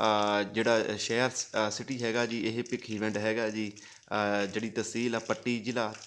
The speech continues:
ਤਰਨਤਾਰਨ ਆ ਗਿਆ ਦੋਸਤੋ। ਆ ਜਿਹੜੀ ਇਹ ਦੋਸਤੋ ਮੱਝ ਹੈਗੀ ਆ, ਇਹ ਚੌਥਾ, ਅ, ਸੂਆ ਇਸ ਵਾਰ ਸੂਈ ਹੈਗੀ ਆ। ਮਗਰ ਜਿਹੜਾ ਕਾਫ ਬੱਚਾ ਹੈਗਾ ਜੀ,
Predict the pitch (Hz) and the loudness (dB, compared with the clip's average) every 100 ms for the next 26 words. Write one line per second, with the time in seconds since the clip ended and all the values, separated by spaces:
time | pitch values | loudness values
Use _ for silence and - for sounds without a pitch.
0 | - 123 127 110 101 - 101 98 107 107 | -4 -2 0 -2 -4 -4 -4 -2 -2 -2
1 | 101 110 104 - - - - 110 123 127 | -4 -4 -4 -8 -18 -14 -6 -4 -2 0
2 | 127 131 135 135 127 123 123 120 117 123 | -2 0 -2 -2 0 0 0 -2 0 0
3 | 110 113 117 110 104 117 110 110 - - | 0 0 -2 -4 -4 -2 -2 -2 -8 -20
4 | - - 107 113 110 107 110 107 110 110 | -16 -8 -8 -4 -4 -2 -2 -4 -4 -6
5 | - 104 98 107 127 135 120 - - - | -6 -8 -6 -6 -6 -4 -4 -6 -20 -20
6 | - 117 120 123 123 123 113 110 104 107 | -8 -4 -2 -2 -2 -2 0 -2 -2 -6
7 | 107 113 110 113 117 107 107 | -2 -2 -2 -2 -2 -4 -10